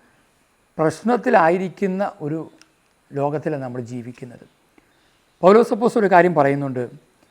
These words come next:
ഇങ്ങനെയുള്ള ദിനങ്ങൾ വരുന്നതിനെക്കുറിച്ച് പറയുമ്പോൾ ഒന്ന് കൊരിന്ത്യർ ഒന്നാം അധ്യായം എട്ടിൽ പറയുന്നുണ്ട്, "നമ്മുടെ കർത്താവായ യേശുക്രിസ്തുവിൻ്റെ ദിനത്തിൽ നിങ്ങൾ കുറ്റമില്ലാത്തവരായിരിക്കേണ്ടതിന് അവസാനം വരെ അവിടുന്ന് നിങ്ങളെ പരിപാലിക്കും."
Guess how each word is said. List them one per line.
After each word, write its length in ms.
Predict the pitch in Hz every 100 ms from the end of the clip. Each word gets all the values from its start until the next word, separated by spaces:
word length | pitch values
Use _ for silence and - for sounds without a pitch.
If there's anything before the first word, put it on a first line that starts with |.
| -
ഇങ്ങനെയുള്ള 400 | 160 202 208 202
ദിനങ്ങൾ 380 | 160 175 180 180
വരുന്നതിനെക്കുറിച്ച് 760 | 156 156 156 156 156 156 143
പറയുമ്പോൾ 540 | 143 135 139 131 110 117 _ _ _ _ 170
ഒന്ന് 220 | 190 233
കൊരിന്ത്യർ 440 | 214 196 190 196 -
ഒന്നാം 340 | 160 175 190
അധ്യായം 340 | 180 - 170 160
എട്ടിൽ 220 | 147 214
പറയുന്നുണ്ട്, 580 | 156 143 135 131 123 110 _ _ _ _ _ -
"നമ്മുടെ 340 | 175 196 247 226
കർത്താവായ 800 | 175 170 190 190 185 185 185 - -
യേശുക്രിസ്തുവിൻ്റെ 800 | 151 175 - 180 190 - 190 190
ദിനത്തിൽ 560 | 139 135 131 - 147 170 _ _ _ _ -
നിങ്ങൾ 260 | 160 165 170
കുറ്റമില്ലാത്തവരായിരിക്കേണ്ടതിന് 1800 | - 202 202 277 220 160 175 175 170 160 143 143 143 151 143 143 143 143 _ _ _ _ -
അവസാനം 840 | 147 214 214 233 226 226 233 214
വരെ 440 | 147 143 147 147 - -
അവിടുന്ന് 340 | 131 135 151 143
നിങ്ങളെ 220 | 135 135 -
പരിപാലിക്കും." 800 | 135 131 131 123 113 - - _